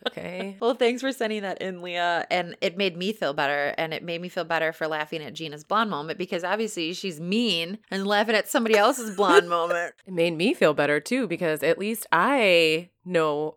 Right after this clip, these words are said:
Speaker 1: wh-, how to tell where the gas pump is. Okay.
Speaker 2: <laughs>
Speaker 1: So
Speaker 2: Yeah, but you don't know how to put air in your tires.
Speaker 1: I still feel like I one-upped this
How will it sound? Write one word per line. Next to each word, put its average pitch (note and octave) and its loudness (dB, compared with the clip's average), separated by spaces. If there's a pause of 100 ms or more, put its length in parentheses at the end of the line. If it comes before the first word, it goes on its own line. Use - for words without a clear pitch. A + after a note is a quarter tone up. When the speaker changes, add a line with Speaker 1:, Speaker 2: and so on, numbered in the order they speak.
(100)
Speaker 1:
wh-, D#3+ -8
how D#3+ -2
to D3 -8
tell C#3+ -6
where C3+ -6
the C3+ -12
gas C#3 -8
pump A#2+ -10
is. E2+ -10 (380)
Okay. C#3 -4
Speaker 2:
<laughs> - -20 (400)
Speaker 1:
So C#3 -6 (120)
Speaker 2:
Yeah, C4 4
but G3 2
you G3+ 2
don't G3 2
know G3 2
how G3+ 0
to G3 0
put - -4
air F3+ -2
in F3 -6
your D#3+ -8
tires. B2 -2
Speaker 1:
I F3+ -6
still G3+ -6
feel G3+ -4
like F#3 -4
I F3+ 0
one-upped E3 -6
this - -4